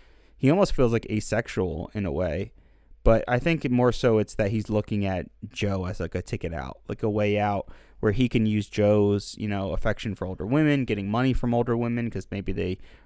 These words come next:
are looking for more part-, like, you know, intimacy like that, and they're willing to pay for it. They're older and wealthy, and he's just looking at that as, like, a way out of his poverty and to get to Florida. And that's kind of how I see Ratso's kind of perspective for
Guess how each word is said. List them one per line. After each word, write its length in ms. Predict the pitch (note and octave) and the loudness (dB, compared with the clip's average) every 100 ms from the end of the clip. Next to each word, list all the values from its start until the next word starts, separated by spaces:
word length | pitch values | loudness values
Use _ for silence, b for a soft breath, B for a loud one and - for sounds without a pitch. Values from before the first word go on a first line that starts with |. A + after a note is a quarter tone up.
| b | b
are 140 | G2+ | 0
looking 500 | E2+ A2 A2 G#2+ G#2 | 0 0 0 0 -2
for 220 | - G2+ | -2 -2
more 260 | G2+ G#2 G2+ | 0 0 2
part-, 320 | - A2+ - | 2 2 -2
like, 160 | G2+ F#2+ | -8 -6
you 80 | |
know, 140 | F#2+ F#2 - - | -6 -6 -10 -4
intimacy 480 | A2+ A2+ A2 - | -2 0 -2 0
like 180 | G#2 G2+ | 0 0
that, 140 | G#2 G2+ | 0 0
and 80 | |
they're 80 | G2+ | -2
willing 240 | F#2+ G2 F#2+ | -4 -6 -2
to 80 | |
pay 220 | - C#3+ C3+ | 4 6 6
for 260 | C3 B2+ | 2 2
it. 160 | A#2+ - _ - | 2 -4 _ -8
They're 160 | G2 - | -6 -2
older 320 | A2 G#2 G#2 | 0 0 -4
and 160 | E2 | -4
wealthy, 440 | G#2 A2+ - A2 A2 b b b b b | -2 -2 -4 -8 -8 b b b b b
and 320 | b A2 G#2 G2 | b 0 0 0
he's 220 | C3 A2+ | 0 0
just 160 | A2+ | -2
looking 260 | A2+ G#2 G#2 | -2 -2 -2
at 160 | F#2 - | -2 0
that 240 | F#2 F2+ | 0 0
as, 160 | G2 - | -2 -4
like, 140 | F2+ | -4
a 60 | F2 | -2
way 240 | F#2 F2 | -2 -4
out 260 | - E2 F2+ | -4 -6 -6
of 100 | F2+ | -6
his 100 | E2+ | 0
poverty 540 | - F2 F2+ F#2+ E2+ | 0 0 -4 -10 -10
and 100 | F2 - | -10 -10
to 80 | |
get 240 | G2 F#2 - | -8 -8 -6
to 120 | - | -8
Florida. 540 | - - - C2+ A#2 - | -6 -6 -6 -8 -10 -12
And 100 | B2 | -10
that's 100 | A2 | -8
kind 160 | - A2+ | -4 -4
of 60 | |
how 160 | G2+ F2 | -2 -4
I 60 | E2+ | -6
see 180 | - F#2 | -8 -8
Ratso's 800 | F#2+ F2+ - - E2 E2+ - - | -8 -10 -8 -8 -6 -10 -12 -14
kind 160 | - F2+ | -12 -12
of 100 | - | -4
perspective 560 | A2 - - - C2+ | -4 -4 -10 -10 -12
for 260 | - - - | -10 -12 -12